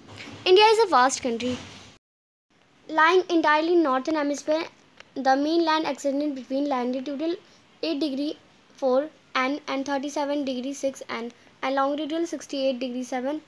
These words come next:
and ninety-seven degree twenty-five east। The Tropic of Cancer twenty-three degree thirty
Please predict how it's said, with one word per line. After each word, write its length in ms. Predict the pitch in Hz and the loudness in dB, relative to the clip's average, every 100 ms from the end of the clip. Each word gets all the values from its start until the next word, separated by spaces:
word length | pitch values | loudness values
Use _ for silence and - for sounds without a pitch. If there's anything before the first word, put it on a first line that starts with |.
| _ _ _ | _ _ _
and 240 | 254 254 262 | -4 -2 0
ninety-seven 640 | 254 262 277 269 262 277 | -2 -4 -4 -2 0 -2
degree 300 | 254 233 285 | -4 -6 -10
twenty-five 440 | - 254 233 240 240 _ - - _ _ - | -6 -6 -4 -6 -6 _ -16 -16 _ _ -6
east। 320 | 269 285 - _ _ _ - | -4 -4 -8 _ _ _ -8
The 140 | 254 240 | -2 2
Tropic 300 | 269 269 330 | 2 0 -2
of 160 | 339 | -2
Cancer 300 | - 269 277 | -2 -2 -2
twenty-three 460 | 285 277 269 262 277 | -2 -2 -4 -6 -4
degree 260 | 269 254 262 | -4 -4 -6
thirty 380 | 262 233 277 | -6 -6 -6